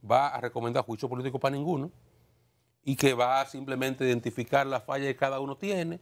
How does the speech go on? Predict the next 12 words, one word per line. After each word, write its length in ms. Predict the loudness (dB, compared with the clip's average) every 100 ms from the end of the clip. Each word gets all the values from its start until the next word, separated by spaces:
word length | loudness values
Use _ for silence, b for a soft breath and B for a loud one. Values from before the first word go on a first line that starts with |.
| b b
y 100 | 2
a 60 | 2
recomendarle 760 | 2 -2 -4 2 2 2 -2
que 100 | -4
las 100 | -2
enmienden 540 | -2 -4 -4 -6 -6 -2
individualmente. 640 | 2 4 6 4 0 -6
Fulano 480 | -4 0 2 0 -2
tiene 180 | -2 -2
que 60 |
corregir 460 | -2 -2 0 0 0
esto, 300 | 0 -4